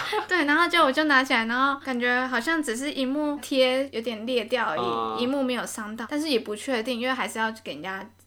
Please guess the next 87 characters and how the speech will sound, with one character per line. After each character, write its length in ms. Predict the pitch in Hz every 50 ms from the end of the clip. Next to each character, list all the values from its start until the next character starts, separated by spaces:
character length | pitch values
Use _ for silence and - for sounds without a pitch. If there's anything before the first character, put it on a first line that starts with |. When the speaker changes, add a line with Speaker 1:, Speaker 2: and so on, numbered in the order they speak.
| _ -
Speaker 1:
这 80 | 208
样 120 | 214 214 214
撕 280 | - - - 202 190 190
开 220 | - - 180 175
才 180 | - 220 214 -
会 140 | 202 190
确 180 | 202 - 247 190
定。 140 | - - 208
Speaker 2:
嗯。 20 |
Speaker 1:
旁 100 | 240 233
边 140 | 233 247 254
的 80 | 220 196
人 80 | 214
就 80 | 220 220
说 140 | 226 254 262
：“啊， 40 | 269 269
应 180 | 277 285 285
该 120 | 294 320 311
还 220 | 302 294 247 254
好 140 | 254 277 254
啊， 100 | 233 226
应 80 | 233
该 80 | 262 277
没 120 | 269 254
关 160 | 233 240 240 254
系 120 | - 269
啊。” 60 | - -
但 100 | 294 294
他 100 | 285 302
们 120 | 285 254
不 100 | 233 254
知 160 | 254 240 247 240
道， 240 | 269 262 262 262 - - - - - - - -
我 120 | 254 226
担 260 | 226 - 277 277 285
心 140 | - 311 277
的 120 | 285 302
是 120 | 311 269 285
怕 200 | 320 349 359 285
被 200 | - 330 415 339
骂。 400 | 320 330 339 339 302 277 311 302
<laughs> 680 | 381 359 - 339 339 - - - - - - - - -
Speaker 2:
但 140 | 175 185 185
是 60 | 185
后 120 | 185 180
来 120 | 165 147 143
谢 120 | 160 160
小 160 | 143 135 127
姐， 140 | 120 123 113
我 80 | 104 -
还 160 | 107 110 113
记 140 | 123 127 107
得 120 | 104 101
她 120 | 113 123
那 120 | 131 135 127
时 80 | 120
候 100 | 117 117
后 120 | 117 127 127
来 120 | 110 101 101
回 120 | 110 107
来 80 | 104 98
有 100 | 95 92
跟 120 | - 107
我 120 | 98 95 95
讲， 240 | - - - - -
Speaker 1:
那 120 | - - -
个 60 | -
Speaker 2:
但 80 | 294 269
是 0 |
我 40 | -
那 80 | -
次 60 | - 175
没 100 | 147 135
有 80 | 131 117
讲 220 | - 104 104 117
你 140 | 110 101 95
哦。 180 | 87 82 90 - -
Speaker 1:
她 120 | - 208
那 180 | 330 349 349 339
次 360 | 339 370 359 320 294 277 - -
有 100 | 262 277
点 160 | 302 285 269
让 140 | 277 277 254
我 80 | 226
出 180 | 220 - 254 247
意 40 | 240
料， 220 | 247 233 226